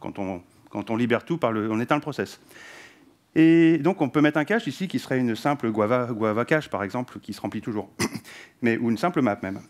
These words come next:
Et il y a un autre intérêt du cache, c'est qu'il nous garantit que si on prend un cours de change, si on consulte un cours de change en début de batch et qu'on le redemande après, on aura la même valeur pendant toute la durée du batch,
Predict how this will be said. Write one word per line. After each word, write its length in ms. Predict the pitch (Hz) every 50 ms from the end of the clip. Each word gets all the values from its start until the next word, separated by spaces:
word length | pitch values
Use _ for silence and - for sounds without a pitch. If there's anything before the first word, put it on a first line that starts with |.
| _ - - _ _ _ _ _ -
Et 300 | - 139 147 151 147 -
il 60 | 127
y 60 | 131 135
a 40 |
un 60 | 131 135
autre 240 | 165 214 214 -
intérêt 380 | 190 180 - - 156 151 190 208
du 100 | 151 131
cache, 320 | - 156 165 240 - -
c'est 160 | - - 143 127
qu'il 140 | - 143
nous 100 | 135 139
garantit 460 | 131 143 151 143 151 147 143 - 202 202
que 100 | 151 131
si 160 | - - 151
on 80 | 143
prend 160 | 135 - 147 135
un 80 | 127
cours 160 | - - 156
de 100 | 151 151
change, 360 | 151 147 170 160 160 160 139 120
si 160 | - - 120
on 80 | 113
consulte 320 | 107 151 151 147 190 175 -
un 80 | 127
cours 140 | 113 139 131
de 100 | 131 131
change 180 | - - 147 120
en 80 | 120
début 200 | 104 120 110 120
de 40 | 113
batch 320 | 107 135 160 175 - - _ - - - _
et 80 | - 120
qu'on 140 | - - 120
le 120 | 117 113
redemande 460 | 131 120 165 165 156 156 151 151 143
après, 320 | 131 117 - - 156 180 190 -
on 100 | 127 120
aura 160 | 117 113 131
la 80 | 131 123
même 140 | 123 120 113
valeur 360 | 110 98 107 131 165 175 - - _ _ _ _ _ _ _ _ _ - - - -
pendant 220 | - 110 113 113 117
toute 140 | - 135
la 80 | - 120
durée 200 | 110 113 113 117
du 100 | 104 110
batch, 240 | 117 151 175 -